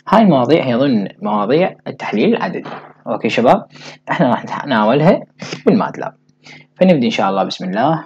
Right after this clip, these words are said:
أول محاضرة يعني هي مقدمة وأساسيات ماتلاب، نشوف شو يضمن بيها، بيئة البرنامج، التبويبات، الاستعمالات. نشوف وياكم شباب،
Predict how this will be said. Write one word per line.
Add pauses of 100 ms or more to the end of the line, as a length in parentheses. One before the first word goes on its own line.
(120)
أول
محاضرة
يعني
هي
مقدمة
وأساسيات
ماتلاب، (580)
نشوف
شو
يضمن
بيها، (2750)
بيئة
البرنامج، (440)
التبويبات،
الاستعمالات. (2750)
نشوف
وياكم
شباب،